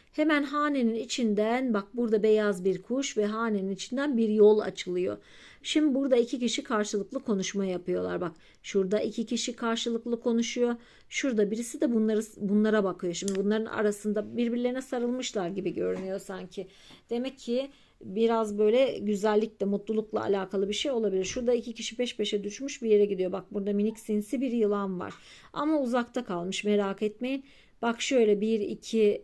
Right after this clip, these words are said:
üç, dört, beş pencereli bir yer görüyor musun? Büyük şöyle uzunca bir yapı gibi. Burayla alakalı bir görüşmeler yapacaksın. Neyse bu, bence bir iş fırsatı olabilir. Zaten etrafın temiz, aydınlık. Böyle gerçekten kökleneceğin,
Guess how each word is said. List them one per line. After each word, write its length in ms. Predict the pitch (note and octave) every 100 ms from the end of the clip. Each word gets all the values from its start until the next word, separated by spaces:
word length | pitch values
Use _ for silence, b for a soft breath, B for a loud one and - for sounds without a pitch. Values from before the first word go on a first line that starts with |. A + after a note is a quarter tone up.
| -
üç, 540 | A3+ G#3+ - - -
dört, 380 | G#3+ A3+ A#3+ - b b b b b -
beş 340 | A#3+ D#4 -
pencereli 600 | C#4 A3+ G#3 G3+ A#3 B3+
bir 60 | B3
yer 200 | F#3+ F#3
görüyor 320 | G#3 C4 F#4+
musun? 320 | G#3+ - F#3+
Büyük 220 | G#3 G#3
şöyle 300 | - A3 G3+
uzunca 640 | G3+ A3+ A3+ C4+ A#3 G#3+ A#3
bir 100 | D4
yapı 320 | G#3 F#3+ G3
gibi. 360 | F3 - E2+ E3+ b b b b b b _
Burayla 480 | A3+ C#4+ G4+ E4+ A3+
alakalı 540 | G#3 G3 F3+ G3+ F#3+ F#3
bir 100 | F#3
görüşmeler 720 | F#3 F3+ F3 F#3 F3+ F3 F3
yapacaksın. 680 | F3 F3 F3+ E3+ - A#3
Neyse 440 | D#4+ G#4 G4 G3+ F#3
bu, 180 | A3+ A#3 B B -
bence 280 | F4 D4+ A#3+
bir 100 | C#4
iş 260 | C4+ -
fırsatı 500 | - A3 - G#3 G#3
olabilir. 580 | - G3+ F#3 F3 E3+ - _ _ _ _ _ _ B B B B
Zaten 340 | - D4 D#4+ C4
etrafın 460 | A#3 - A3 A#3+
temiz, 340 | A#3 A3+ A3 A3
aydınlık. 520 | G3+ G3 G3 F#3+ F#3
Böyle 260 | G#3+ C4 A#3+
gerçekten 720 | C4+ D#4 D#4 G#3 - A3+ A#3
kökleneceğin, 960 | A3 G3 - G3 F#3+ F#3 G3 G3+ F#3+